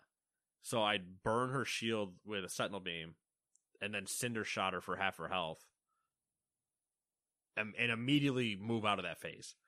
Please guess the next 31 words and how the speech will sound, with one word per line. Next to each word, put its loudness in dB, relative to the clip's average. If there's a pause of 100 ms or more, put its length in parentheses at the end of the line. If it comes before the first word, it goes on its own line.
(260)
Sentinel 4
beam 2
her 4
for -4
the 0
entire 0 (160)
entirety 0
of -2
her -4
shield. -2 (360)
Well, -2
once -2
her -2
health -2
bar 0
could -10
actually -4
take -6
that -4
little -4
bit -6
of -4
damage, -2
'cause -12
there -2
was, -6
like, -8
that -2
one -2
pause -2 (380)
frame -2